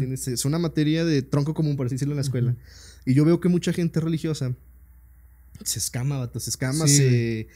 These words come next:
Speaker 1: eriza y dice, "No, no, no, ¿cómo le van a decir a mi hijo que tiene
Speaker 2: No, no
Speaker 1: pene?".
Speaker 2: le digas al niño, no, no,
Speaker 1: Exactamente.
Speaker 2: no.
Speaker 1: Entonces a mí eso sí
Speaker 2: Ajá.
Speaker 1: como que yo digo, "No manches, men, o sea, la educación debe ser para todos y el saber por qué y cómo funciona".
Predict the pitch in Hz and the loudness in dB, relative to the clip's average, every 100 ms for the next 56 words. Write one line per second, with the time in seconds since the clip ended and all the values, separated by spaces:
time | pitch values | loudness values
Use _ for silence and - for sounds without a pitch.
0 | - - - 123 147 175 147 120 170 190 | -20 -12 -2 0 2 2 0 -2 -2 -2
1 | 185 190 170 190 190 165 165 175 170 180 | -4 -4 -4 -2 0 0 0 0 0 -2
2 | 170 156 - 139 147 170 196 185 156 160 | 0 2 4 6 8 8 8 8 6 2
3 | 139 139 165 165 127 135 139 143 135 156 | 2 2 2 0 -2 0 2 4 2 2
4 | 165 170 170 147 123 139 - 180 180 180 | 2 2 2 0 0 2 4 4 2 2
5 | - 123 196 196 - 156 165 131 135 151 | 4 2 2 0 -2 -2 0 -2 -4 -6
6 | 151 156 113 113 123 123 123 127 - 151 | -6 -4 -4 -2 0 0 0 0 2 2
7 | 190 208 - - - - 135 143 170 180 | 2 -2 -8 -20 -20 -4 0 2 0 0
8 | 165 - 143 165 151 135 131 131 165 151 | -2 -2 -2 -2 -2 -2 -2 -4 -6 -4
9 | 156 165 170 139 143 147 151 127 127 120 | -2 -2 -4 -4 -4 -4 -4 -4 -4 -6